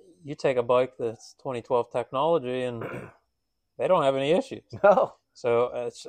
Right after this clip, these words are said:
Speaker 1: awesome ride for Shane McElrath. I mean, it, it lets a lot of these older guys shine because they, they know what it's like to ride in the mud. But I, I, ex-, I expected that out of Roczen. He's, um,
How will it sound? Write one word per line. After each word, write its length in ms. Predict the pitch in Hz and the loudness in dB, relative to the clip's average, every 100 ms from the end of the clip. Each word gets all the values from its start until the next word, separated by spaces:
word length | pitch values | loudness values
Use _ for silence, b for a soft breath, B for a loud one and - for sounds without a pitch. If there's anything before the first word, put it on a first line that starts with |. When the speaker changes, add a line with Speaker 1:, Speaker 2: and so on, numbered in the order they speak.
| - | 2
Speaker 1:
awesome 480 | 185 254 127 113 107 | 4 4 -4 -10 2
ride 280 | 123 117 - | 4 4 2
for 80 | |
Shane 240 | 120 127 110 | -8 -8 -6
McElrath. 560 | 110 110 107 98 107 107 | -6 -6 -8 -6 -6 -6
I 40 | 110 | -8
mean, 300 | 110 107 104 _ _ _ _ _ _ _ 175 | -8 -10 -12 _ _ _ _ _ _ _ -10
it, 180 | 143 135 | -8 -6
it 240 | 139 139 | -6 0
lets 200 | 139 135 | 2 2
a 40 | 131 | 6
lot 220 | 127 131 | 8 8
of 60 | 127 | 6
these 120 | 120 | 4
older 220 | 131 127 | 4 4
guys 260 | 123 117 107 | 6 6 4
shine 440 | 131 139 120 113 | 2 2 0 -4
because 340 | 113 120 110 | -6 -4 -4
they, 320 | 113 117 113 107 | -2 -2 -4 -6
they 160 | 113 | -6
know 480 | 120 113 120 127 120 | -6 -6 -6 -6 -6
what 120 | 123 123 | -6 -6
it's 120 | - | -2
like 180 | 123 117 | -4 -2
to 80 | 120 | 0
ride 140 | 123 | 0
in 40 | |
the 60 | 113 | 0
mud. 320 | 127 139 117 | 0 0 0
But 160 | 117 - _ _ _ _ - | -4 -6 _ _ _ _ 0
I, 120 | 135 - | 0 0
I, 140 | 135 143 | 0 0
ex-, 300 | - - - _ _ _ - | 0 -12 -20 _ _ _ 2
I 100 | 180 | 4
expected 440 | 185 - 170 143 | 4 2 2 2
that 180 | 127 123 | 0 2
out 140 | 117 110 | 2 2
of 60 | |
Roczen. 520 | 110 117 117 131 117 113 _ _ 120 | 2 0 -2 -10 -14 -18 _ _ -12
He's, 340 | 120 127 117 | -8 -8 -4
um, 540 | 120 113 110 110 104 | -2 0 -2 -6 -14